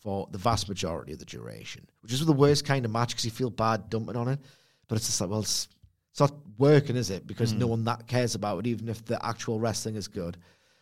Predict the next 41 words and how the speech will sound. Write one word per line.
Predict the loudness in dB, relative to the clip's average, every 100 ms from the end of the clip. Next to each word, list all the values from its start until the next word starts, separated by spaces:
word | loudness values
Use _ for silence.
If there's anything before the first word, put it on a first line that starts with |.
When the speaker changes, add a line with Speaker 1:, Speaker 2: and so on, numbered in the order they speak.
| _ _ -6
Speaker 1:
Uh, | 0 2
it |
doesn't | 4 2
really | 0
feel | 0 0 2
alive, | 0 0 0 -2
vibrant, | 0 2 2 0 -2 -6 -6 -10 -12
like, | -10 -6
momentous | -2 0 -2 -4 -4
in | -2
any | 0 -2
way, | -2 -4 -8 -10
special, | 0 0 2 -2 -4
not | -2 -2
like | -6 -8
that. | -12 -18 _ _ _ -4
And | -2
then | 2
the | 4
last | 4
three | 2
minutes | -2 -4 -6
are |
great, | 4 8 8 8
and | 2
you |
get | -2
on | -2 -2
side, | 0 0 0 -4
and |
you're | -4
stupid | 0 0 0 -2
to |
do | -8 -6
that | -4 -4
because | -4 0
they're | 0
going | 2 0
to | 0
do | -2
some | 0 -2